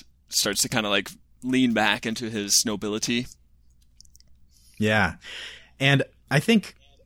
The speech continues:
Speaker 2: I think King Theoden could be a, a good metaphor for, so here's something I've been thinking a, a lot about, Sean, and I, I think you and I could probably go on for a long time about this, but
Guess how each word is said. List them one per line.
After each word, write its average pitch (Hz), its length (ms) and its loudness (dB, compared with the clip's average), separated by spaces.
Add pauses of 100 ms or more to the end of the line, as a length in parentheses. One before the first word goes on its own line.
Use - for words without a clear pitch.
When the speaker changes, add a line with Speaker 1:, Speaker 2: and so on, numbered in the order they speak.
(760)
Speaker 2:
I 101 100 -4
think - 580 0 (580)
King 135 200 4
Theoden 98 600 2
could 101 200 -4
be 101 180 2
a, 92 320 0
a 98 100 -2
good 113 220 2
metaphor 104 480 2
for, 98 220 0 (180)
so - 140 2
here's 208 180 6
something 123 220 2
I've 113 100 2
been 104 80 -2
thinking 98 220 -4
a, 92 180 -4
a 101 80 -4
lot 95 160 0
about, 92 200 -4
Sean, 92 280 -2
and 90 260 -4
I, 98 120 -6
I - 160 -4
think 107 240 0
you 101 100 2
and 95 80 2
I 95 80 4
could - 120 -10
probably 92 240 2
go 98 140 -2
on 92 160 2
for 90 180 -2
a 85 80 -4
long 98 200 0
time 101 220 0
about 87 200 -2
this, 90 200 -2
but 101 180 0